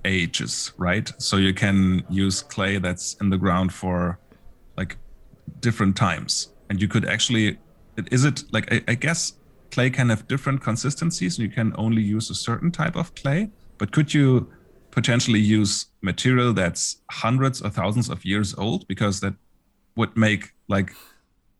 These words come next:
your product immediately stand out from anything else out there? Because three D printing normally is with materials that's, that, like,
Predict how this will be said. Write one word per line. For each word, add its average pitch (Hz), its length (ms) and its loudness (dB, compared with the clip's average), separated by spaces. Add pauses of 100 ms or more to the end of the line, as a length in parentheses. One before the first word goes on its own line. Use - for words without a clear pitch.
(240)
your 113 120 2
product 127 480 0
immediately 113 720 4 (920)
stand 127 380 0
out 95 180 0
from 98 280 0
anything 123 560 2
else 127 200 -2
out 98 140 -2
there? 101 100 0
Because 92 300 -2 (140)
three 104 160 -2
D 123 120 4
printing 113 300 0
normally 117 240 2
is 113 140 -4
with 117 140 -2 (300)
materials 135 520 2
that's, 113 240 -2
that, 104 220 -4
like, 95 240 -2